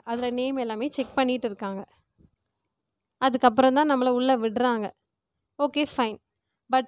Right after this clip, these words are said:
அந்த மாதிரி செக் பண்ணி உள்ள விடுறவங்க அந்த காலேஜுக்கு ஃபோன் பண்ணி, "உங்க ஸ்டூடெண்ட்ஸ் வந்து இங்க வந்திருக்காங்க" சொன்னா எப்படி இருக்கும்? நம்மளோட பிரைவசி இங்க காம்ப்ரமைஸ் பண்ணப்படுது இல்லையா? இதே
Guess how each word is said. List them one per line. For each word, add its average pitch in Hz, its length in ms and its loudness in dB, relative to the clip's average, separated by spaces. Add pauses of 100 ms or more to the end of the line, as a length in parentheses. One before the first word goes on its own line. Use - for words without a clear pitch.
அந்த 254 300 -2
மாதிரி 302 320 2
செக் 226 280 -4
பண்ணி 247 340 -2
உள்ள 247 280 -6
விடுறவங்க 214 520 -4 (180)
அந்த 226 200 -8 (100)
காலேஜுக்கு 269 520 -4
ஃபோன் 226 340 -6
பண்ணி, 202 300 -8 (100)
"உங்க 226 200 -6
ஸ்டூடெண்ட்ஸ் 254 520 -6
வந்து 202 260 -6 (120)
இங்க 220 280 -6
வந்திருக்காங்க" 190 600 -8 (560)
சொன்னா 220 280 -6 (120)
எப்படி 214 380 -8
இருக்கும்? 196 360 -8 (100)
நம்மளோட 214 380 -6
பிரைவசி 240 460 -4
இங்க 214 280 -2
காம்ப்ரமைஸ் 226 560 -4
பண்ணப்படுது 208 480 -6
இல்லையா? 220 320 0 (1300)
இதே 226 260 6